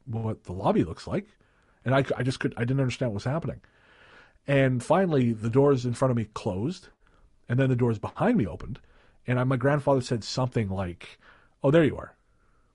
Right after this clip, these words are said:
And I remember him carrying me. I, I always, and it's a long time ago, and I understand, you know, memory can be fallible, but this, this is pretty solid. I remember asking him, 'cause he was carrying me,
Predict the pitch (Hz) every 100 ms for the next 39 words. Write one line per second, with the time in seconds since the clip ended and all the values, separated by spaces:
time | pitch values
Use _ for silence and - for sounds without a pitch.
0 | _ _ _ _ _ _ _ _ _ _
1 | - 131 127 120 - 151 180 165 156 147
2 | 135 135 135 - 131 135 120 95 113 113
3 | 135 170 123 - 123 117 123 151 131 127
4 | 110 87 - _ _ _ _ 131 147 139
5 | - 131 110 101 92 104 107 95 - 104
6 | 90 - 127 104 95 101 127 139 190 175
7 | 135 131 131 113 - 127 127 95 - _
8 | _ _ _ - - _ 139 147 156 160
9 | 147 175 - 120 - 113 - 104 113 -
10 | 135 143 95 80 85